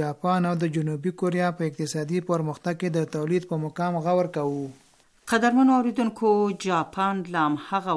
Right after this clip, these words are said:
Speaker 2: وخت راهیسې چې په دوهم نړیوال جنګ کې ماتې وخوړله، د ملي تولیداتو او د اقتصاد د ملاتړ لپاره یو کمپاین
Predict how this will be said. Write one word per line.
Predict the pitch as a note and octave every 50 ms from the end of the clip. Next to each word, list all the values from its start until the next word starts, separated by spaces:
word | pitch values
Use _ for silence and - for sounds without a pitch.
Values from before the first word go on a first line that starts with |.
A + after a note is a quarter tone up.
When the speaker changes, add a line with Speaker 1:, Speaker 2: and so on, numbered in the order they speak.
| D3+
Speaker 2:
وخت | D#3+ D#3+ - - - -
راهیسې | E3+ D#3+ D#3+ F3 F#3+ F#3+ - G3+ F#3+ -
چې | - F3+ - -
په | E3 D#3+ E3
دوهم | D#3+ D#3+ D#3+ D#3+ G#3 A#3 A#3+ A3+
نړیوال | G#3+ G3+ F3+ F3+ E3 D#3+ D#3 D3+ C#3 C3+ -
جنګ | E3+ D#3 D3+ D3+ D3
کې | - D#3+ D#3 D3 C#3+ C#3+ C#3+ D3
ماتې | D3+ D3+ D3 D3 - D3+ D3 D3+
وخوړله، | E3+ F#3 - - G#3 G3+ G3+ G3+ G3+ G3 F#3+ F3+ E3+
د | F3 E3+ E3+
ملي | E3 E3+ G#3 A3+ -
تولیداتو | A3+ G#3 G3 G3 G3 F3 F#3 F#3 F3+ - F#3 F3+ F3+ F3+ - - - - - - - - F3+ F#3
او | F#3 F#3 F3+ F3+ G3
د | G3 G3 F3 F3 F#3+
اقتصاد | - - - G#3+ G#3+ - - B3 B3+ B3 B3+ A#3
د | G3+ A3+ G#3+ G3+ G3
ملاتړ | F#3 F3 E3 D#3 D#3 - D#3 D3 C3+ C3+ C#3
لپاره | C#3 - - F#3+ G3 G3 G3 F#3 F#3 F3
یو | D3+ C#3 - -
کمپاین | - C#3+ C3 C3 C3+ - D#3 D#3 D#3 D#3 D#3